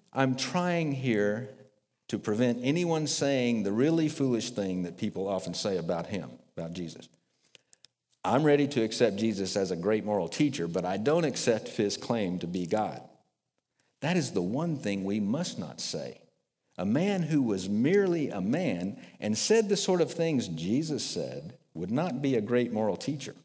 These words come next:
He would either be a lunatic on a level with a man who says he's a poached egg, or else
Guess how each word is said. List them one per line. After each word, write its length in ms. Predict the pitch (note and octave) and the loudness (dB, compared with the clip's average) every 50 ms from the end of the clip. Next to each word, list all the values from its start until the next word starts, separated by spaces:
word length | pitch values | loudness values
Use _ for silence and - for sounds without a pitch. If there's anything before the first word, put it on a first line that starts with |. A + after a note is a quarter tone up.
| _ _ _ _ _ _ _ _ _ _ _ _ _ _ _ _ | _ _ _ _ _ _ _ _ _ _ _ _ _ _ _ _
He 160 | - D#3+ F3+ | -2 0 2
would 180 | D3+ B2+ A2 G#2+ | 2 0 0 2
either 280 | C3 C#3 C3+ A#2+ A2+ | 0 0 0 0 0
be 200 | G#2+ G#2 G#2+ F#2+ | 0 0 0 0
a 80 | E2+ E2 | 0 0
lunatic 600 | F#2 A#2 D#3+ F#3 D#3 A2 - - F2 D#2+ - - - - | 0 0 2 2 0 0 -2 -4 -6 -6 -6 -6 -8 -8
on 140 | G2 G2 F#2+ | -8 -6 -4
a 80 | F2 F#2 | -4 -2
level 460 | F#2 G2+ A#2+ C#3 C3 G#2 G2 F#2+ F2 | 0 2 2 2 0 0 -2 -2 -2
with 140 | E2+ E2+ D#2 | -2 -4 -4
a 80 | D2+ | -6
man 360 | E2 F#2 G#2+ A2+ A2 G#2 G2 | -4 -4 -2 -2 -2 -4 -4
who 140 | - F2 F2+ | -6 -6 -6
says 300 | - - - G2+ G2+ G2 | -4 -4 -2 -4 -4 -4
he's 180 | - F2+ D#2+ - | -4 -8 -8 -8
a 60 | - | -10
poached 380 | - - G#2+ F2+ D#2+ - - B2+ | -4 -2 -2 -2 -2 0 2 2
egg, 400 | D#3 - - - - - - - - _ _ _ _ _ _ _ _ _ _ _ _ _ _ _ _ | 2 2 0 -4 -8 -12 -14 -18 -20 _ _ _ _ _ _ _ _ _ _ _ _ _ _ _ _
or 320 | D3 D3+ B2+ G2 F2+ - - | 2 4 4 4 2 0 0
else 400 | D#3 D3+ A2 F#2 G2+ - - | 2 2 2 2 0 -4 -6